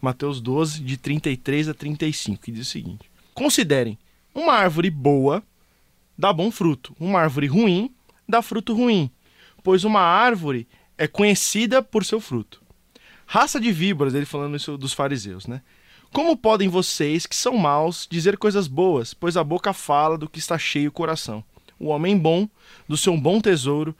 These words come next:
tira coisas boas, e o homem mau, do seu mau tesouro, tira coisas más." Eu lembrei de um caso, inclusive amigos meus me contando, que uma igreja, é, tinha um grupo onde eles tinham assuntos, na verdade não era nem,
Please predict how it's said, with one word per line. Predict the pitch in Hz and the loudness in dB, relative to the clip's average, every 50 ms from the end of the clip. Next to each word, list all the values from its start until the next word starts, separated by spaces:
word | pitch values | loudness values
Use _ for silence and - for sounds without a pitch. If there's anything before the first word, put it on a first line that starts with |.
| - - _ _ - | -16 -20 _ _ -6
tira | - 170 185 185 180 | -2 0 2 0 2
coisas | - 175 180 165 180 180 143 | 2 2 2 2 2 0 0
boas, | 123 123 160 185 185 160 127 120 120 | -2 0 2 2 4 4 2 0 -2
e | 143 | -2
o | 139 139 | 0 0
homem | 147 147 160 180 190 196 | 0 0 2 2 2 2
mau, | 175 156 151 147 165 165 - - - _ _ | 4 4 4 4 2 0 -4 -12 -20 _ _
do | - 143 151 | -6 -4 -2
seu | - - 180 175 | -2 -2 -2 -2
mau | 156 151 156 170 202 240 254 247 | 0 0 2 2 2 2 2 0
tesouro, | 202 170 143 123 123 135 151 170 175 143 120 | -2 -2 -2 -2 -4 -4 -4 -2 -4 -4 -6
tira | - - - 170 175 180 175 | -8 -8 -8 -6 -6 -6 -6
coisas | - 185 165 160 180 165 | -4 -4 -2 -2 -2 -2
más." | 143 135 123 123 123 123 - - - _ | -2 -2 -2 -2 -4 -6 -10 -16 -8 _
Eu | 156 170 | -2 0
lembrei | 185 190 185 202 220 | 2 2 2 0 -2
de | 196 208 | -2 -4
um | 185 156 | -6 -4
caso, | - 143 165 185 202 170 139 131 | -2 0 0 0 0 0 -2 -6
inclusive | 143 127 - 139 120 135 175 170 165 147 123 - - | -8 -8 -8 -6 -4 -4 -4 -4 -4 -6 -6 -6 -6
amigos | 147 139 147 156 165 156 | -6 -6 -4 -4 -4 -4
meus | 139 143 143 | -4 -6 -8
me | 143 | -8
contando, | - 143 135 127 - 151 170 165 160 | -8 -10 -10 -8 -6 -6 -6 -8 -8
que | - - | -8 -8
uma | 175 185 190 | -6 -6 -6
igreja, | 190 170 143 135 135 143 185 214 - _ _ _ _ - - - - _ _ _ _ _ _ _ | -6 -6 -6 -4 -4 -6 -8 -10 -10 _ _ _ _ -20 -20 -20 -20 _ _ _ _ _ _ _
é, | - 131 131 135 135 135 135 127 123 - _ _ _ _ _ _ _ _ | -8 -6 -4 -4 -4 -4 -4 -6 -8 -12 _ _ _ _ _ _ _ _
tinha | - - 190 208 | -2 0 2 2
um | 226 214 | 2 2
grupo | 170 170 175 175 - - 233 285 - _ _ _ _ _ _ - | 4 4 4 2 2 -2 -6 -8 -8 _ _ _ _ _ _ -4
onde | 156 156 - | -4 -2 -2
eles | 185 180 - | -4 -6 -6
tinham | - 202 208 214 - | -6 -6 -6 -6 -2
assuntos, | - 254 277 269 - - - - 330 370 359 320 214 - 180 165 135 - - | -2 0 0 2 2 2 4 4 4 6 6 4 4 4 2 2 2 0 0
na | 180 185 | 0 0
verdade | 170 196 190 214 233 233 226 240 | 2 2 4 4 4 4 2 2
não | 233 233 | 2 4
era | 233 226 220 208 | 4 4 4 4
nem, | 202 233 302 359 381 | 4 4 2 0 -2